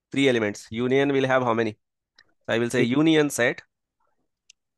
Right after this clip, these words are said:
Speaker 1: So you can use this pipe operator. This is, uh, usually we have this slash, right? If you put shift slash, which is like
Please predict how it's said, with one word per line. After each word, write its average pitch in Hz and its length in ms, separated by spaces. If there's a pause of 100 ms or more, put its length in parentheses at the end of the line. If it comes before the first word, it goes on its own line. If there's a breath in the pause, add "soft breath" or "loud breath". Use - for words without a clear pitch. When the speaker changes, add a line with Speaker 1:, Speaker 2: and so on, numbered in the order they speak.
Speaker 1:
So - 100
you 135 120
can 139 220
use 170 320
this 147 460 (200)
pipe 135 200
operator. 123 480 (880)
This 120 180
is, 127 220
uh, 113 260 (260)
usually 127 360
we 127 100
have 123 180
this 131 160
slash, 120 320
right? 117 280
If - 180
you 120 60
put 117 220 (420 soft breath)
shift - 500
slash, - 540 (580)
which 107 160
is 113 140
like 110 320